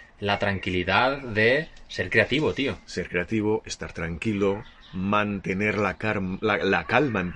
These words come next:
Speaker 2: en, en situaciones en las que pueden ser de
Speaker 1: Claro,
Speaker 2: estrés o de
Speaker 1: claro,
Speaker 2: posible estrés.
Speaker 1: claro.
Speaker 2: Eh, tener ese punto crítico que hemos comentado hace un buen rato,
Speaker 1: Mm.
Speaker 2: que decíamos, vale, se tiene que ser crítico con uno mismo, pero no hiriente con uno mismo.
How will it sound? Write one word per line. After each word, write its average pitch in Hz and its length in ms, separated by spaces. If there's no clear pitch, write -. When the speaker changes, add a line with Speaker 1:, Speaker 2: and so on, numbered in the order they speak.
Speaker 2:
en, 90 160
en 90 60
situaciones 95 600
en 131 80
las 95 140
que 87 100
pueden 101 240
ser 110 240
de 120 120
Speaker 1:
Claro, 95 140
Speaker 2:
estrés 117 360
o 127 100
de 107 60
Speaker 1:
claro, 92 140
Speaker 2:
posible 107 320
estrés. 113 380
Speaker 1:
claro. 92 260
Speaker 2:
Eh, 90 320
tener 120 520
ese 147 440
punto 139 500
crítico 104 800
que 101 80
hemos 98 160
comentado 98 520
hace 90 340
un 87 420
buen 95 220
rato, 117 420
Speaker 1:
Mm. 104 280
Speaker 2:
que 101 100
decíamos, 98 440
vale, 104 200
se - 140
tiene 95 180
que 104 80
ser 107 180
crítico 117 480
con 92 160
uno 98 180
mismo, 120 320
pero 101 200
no 101 120
hiriente 113 680
con 92 180
uno 90 220
mismo. 87 500